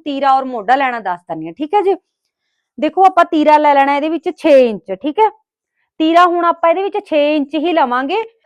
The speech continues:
ਛੇ ਤੋਂ ਘੱਟ ਆਪਾਂ ਤੀਰਾ ਲੈਣਾ ਹੀ ਨਹੀਂ ਹੁੰਦਾ ਹੈਗਾ, ਬੇਸ਼ੱਕ ਤੁਹਾਡਾ ਗਲਾ ਜਿੰਨਾ ਵੀ ਹੋਵੇ, ਠੀਕ ਹੈ। ਕਿਉਂਕਿ ਜੇ ਤੁਸੀਂ ਸਾਢੇ ਪੰਜ ਤੀਰਾ ਲਓਗੇ ਨਾ, ਫਿਰ ਆਹ ਵਾਲੀਆਂ ਚੀਜ਼ਾਂ ਦੇ ਵਿੱਚ ਤੁਹਾਡੇ ਖਿਚਾਵ ਹੋ ਜਾਊਗਾ, ਤੁਹਾਡਾ ਸੂਟ ਨਾ ਉੱਪਰੋਂ ਏਦਾਂ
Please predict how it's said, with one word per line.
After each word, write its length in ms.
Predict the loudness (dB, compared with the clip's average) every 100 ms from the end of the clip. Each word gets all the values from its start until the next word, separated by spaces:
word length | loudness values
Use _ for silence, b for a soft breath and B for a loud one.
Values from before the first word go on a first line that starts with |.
| _ _ -6
ਛੇ 200 | -2 -2
ਤੋਂ 160 | -2
ਘੱਟ 260 | 0 0 -2
ਆਪਾਂ 240 | -2 -4
ਤੀਰਾ 280 | -4 -2 -2
ਲੈਣਾ 420 | 0 -2 -2 -4
ਹੀ 160 | -4 -4
ਨਹੀਂ 160 | -6
ਹੁੰਦਾ 320 | -8 -8 -6 -4
ਹੈਗਾ, 300 | -2 -2 -2 B B -10
ਬੇਸ਼ੱਕ 340 | -6 -4 -6 -6
ਤੁਹਾਡਾ 320 | -6 -2 -2
ਗਲਾ 220 | -2 -2
ਜਿੰਨਾ 340 | -2 -6 -4 -4
ਵੀ 140 | -4
ਹੋਵੇ, 300 | -6 -6 -8
ਠੀਕ 220 | -8 -4
ਹੈ। 60 | -4
ਕਿਉਂਕਿ 300 | -4 -8 -8
ਜੇ 160 | -10 -10
ਤੁਸੀਂ 260 | -12 -16
ਸਾਢੇ 340 | -6 -4 -4 -6
ਪੰਜ 220 | -6 -10
ਤੀਰਾ 260 | -10 -4 -4
ਲਓਗੇ 360 | -4 -8 -6
ਨਾ, 120 | -4 -4 B -8
ਫਿਰ 100 | -4 0
ਆਹ 180 | 4 4
ਵਾਲੀਆਂ 300 | 2 0 -6
ਚੀਜ਼ਾਂ 340 | -8 -6 -4
ਦੇ 100 | -4
ਵਿੱਚ 200 | -8 -10
ਤੁਹਾਡੇ 240 | -8 -6 -6
ਖਿਚਾਵ 460 | -8 -2 2 2 0
ਹੋ 140 | -8
ਜਾਊਗਾ, 220 | -6 -6
ਤੁਹਾਡਾ 260 | -4 -6 -8
ਸੂਟ 300 | -8 -12 -4
ਨਾ 100 | -2
ਉੱਪਰੋਂ 320 | -2 _ -10
ਏਦਾਂ 240 | -8 -4